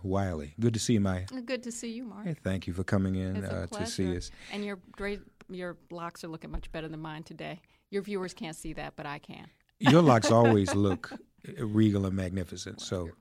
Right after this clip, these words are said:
Speaker 2: you're
Speaker 1: you're, you're, you're good. You're good. Uh, uh, it's, you know, it's, it's interesting. I remember when folk who had hair like ours weren't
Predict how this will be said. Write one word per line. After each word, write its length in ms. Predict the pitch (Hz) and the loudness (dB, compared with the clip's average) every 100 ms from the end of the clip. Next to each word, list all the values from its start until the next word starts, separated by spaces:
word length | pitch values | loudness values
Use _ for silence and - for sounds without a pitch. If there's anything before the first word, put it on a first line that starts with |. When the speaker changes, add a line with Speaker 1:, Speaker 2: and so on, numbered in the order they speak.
| _ _ | _ _
Speaker 2:
you're 180 | 98 95 | 0 0
Speaker 1:
you're, 0 | |
you're, 180 | 95 101 | 2 0
you're 160 | 98 101 | 0 -4
good. 320 | 101 87 92 | -4 -6 -6
You're 120 | 101 | -8
good. 300 | 95 101 - - - | -6 -8 -10 -12 -6
Uh, 240 | 104 98 - - - - _ - | -4 -4 -8 -18 -20 -20 _ -2
uh, 60 | 101 | 0
it's, 240 | 156 113 - | 2 2 4
you 100 | 202 | 8
know, 160 | 143 120 | 10 10
it's, 180 | 110 - | 6 2
it's 180 | 139 98 | 2 4
interesting. 720 | 120 117 110 - 104 90 87 - - - _ | 4 4 2 2 0 0 -4 -10 -20 -20 _
I 140 | - 117 | 6 8
remember 840 | 113 101 101 101 92 92 90 87 - _ _ _ _ _ - | 8 6 4 2 2 0 -2 -6 -12 _ _ _ _ _ -2
when 680 | 107 101 98 92 90 90 - | 2 2 2 0 -2 -6 -10
folk 380 | - - 117 110 | -16 4 6 6
who 140 | 117 104 | 6 6
had 200 | 107 101 | 6 6
hair 300 | 113 104 98 | 6 6 4
like 260 | 98 95 | 2 4
ours 460 | 107 117 95 90 - | 4 4 2 0 -2
weren't 320 | 107 107 104 | 4 6 6